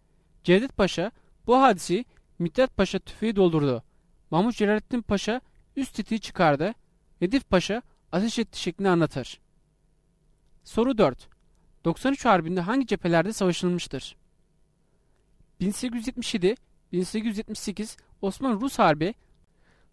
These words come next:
Tuna ve Doğu Anadolu'da olmak üzere iki cephede cereyan etti. Harbin başlamasıyla birlikte hızla Romanya'ya giren Ruslar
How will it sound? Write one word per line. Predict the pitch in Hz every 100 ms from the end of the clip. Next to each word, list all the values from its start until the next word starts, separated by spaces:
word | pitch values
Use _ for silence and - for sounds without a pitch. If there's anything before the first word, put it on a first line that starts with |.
| _ _
Tuna | - 247 277
ve | 185
Doğu | 170 240
Anadolu'da | 269 196 165 156
olmak | 165 226 220
üzere | 160 143 180 _ _
iki | - 233
cephede | 240 202 175 208
cereyan | 175 190 196
etti. | 190 - - 104 _ _ _ _ _ _
Harbin | _ 156 190 277
başlamasıyla | 214 214 226 247 - 285 190
birlikte | 160 151 - 202 269 _ _
hızla | - 269 269
Romanya'ya | 202 208 262 247
giren | 175 165 156
Ruslar | 170 - 160